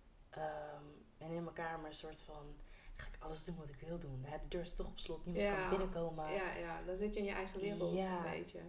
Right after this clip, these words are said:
Speaker 1: Maar ook gewoon heel veel gesprekken met mezelf,
Speaker 2: <laughs>
Speaker 1: denk ik.
Speaker 2: Ja.
Speaker 1: Ehm, het was voornamelijk een, een innerlijk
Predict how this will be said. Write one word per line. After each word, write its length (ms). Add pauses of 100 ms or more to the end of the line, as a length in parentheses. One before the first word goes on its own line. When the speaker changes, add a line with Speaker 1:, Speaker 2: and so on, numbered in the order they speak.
Speaker 1:
Maar 140
ook 160
gewoon 240
heel 140
veel 120
gesprekken 580
met 180
mezelf, 500 (340)
Speaker 2:
<laughs> 400
Speaker 1:
denk 360
ik. 280
Speaker 2:
Ja. 220 (440)
Speaker 1:
Ehm, 760 (680)
het 180
was 220
voornamelijk 600
een, 280
een 520 (880)
innerlijk 420